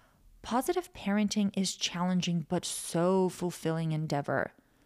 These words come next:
I want to encourage you to make a list of the challenges you're currently facing in your parenting,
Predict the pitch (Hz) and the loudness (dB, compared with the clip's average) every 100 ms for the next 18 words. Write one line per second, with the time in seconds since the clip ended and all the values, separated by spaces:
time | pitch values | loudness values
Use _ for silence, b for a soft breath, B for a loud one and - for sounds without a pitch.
0 | b b b b b - 208 247 302 302 | b b b b b 0 4 4 4 0
1 | - 226 220 190 196 202 180 175 185 175 | 2 4 4 2 0 2 2 2 0 -2
2 | 165 170 - - 165 143 - - 160 156 | 0 -2 -2 0 0 -2 -10 -2 0 0
3 | - - 156 196 208 165 - 156 147 - | -2 -4 0 4 4 2 -2 -2 -2 -4
4 | - 185 - 165 - 175 165 - 160 156 | -4 -4 -2 -4 -2 -2 -2 -2 0 0
5 | 160 226 - 165 143 139 143 147 | 0 0 -2 0 0 -2 -4 -4